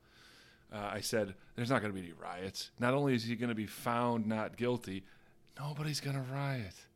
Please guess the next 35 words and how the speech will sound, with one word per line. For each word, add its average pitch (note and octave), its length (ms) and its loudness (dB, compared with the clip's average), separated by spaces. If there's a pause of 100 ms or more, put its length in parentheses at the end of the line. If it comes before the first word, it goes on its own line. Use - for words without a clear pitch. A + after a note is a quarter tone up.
(420)
right? C#3 240 0 (1120)
And G#2+ 160 -4
what D3 120 4
happened? E3 440 6 (1200)
He - 80 -14
got B2 180 2
found C3 240 4
not C3 200 2
guilty, E3 420 4 (260)
and F#2+ 100 -12
to - 100 -6
my D3 160 4
knowledge, C3+ 440 4
no B2 160 4
riots. B2 440 4 (160)
I C3+ 120 6
know A2 220 8
a G2 80 0
couple A2 340 4
of G#2 80 0
the G2 60 -2
white G2 340 -4
towns F#2 460 -2
like F2+ 220 -4
Portland, G2 580 0 (300)
Oregon G2+ 520 4
may F#2 120 0
have F2 160 -4
rioted, A2 520 6 (180)
<laughs> - 200 -6
but C3 200 -2 (280)
in G2+ 80 -4
Philly, F#3+ 560 10 (500)
ain't. D#3 260 0
<laughs> - 60 -4